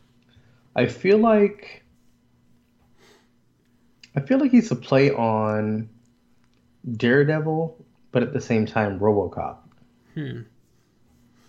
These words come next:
Speaker 2: Yeah, I guess RoboCop had come up by that point.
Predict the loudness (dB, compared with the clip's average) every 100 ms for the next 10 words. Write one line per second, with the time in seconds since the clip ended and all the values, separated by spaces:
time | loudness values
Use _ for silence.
0 | _ _ _ _ _ _ _ _ _ _
1 | _ _ _ _ _ -8 -6 -6 -6 -4
2 | -4 -4 -6 -8 -10 -10 -10 -10 -10 -10
3 | -10 -10 -14 -14 -10 -10 -14 -20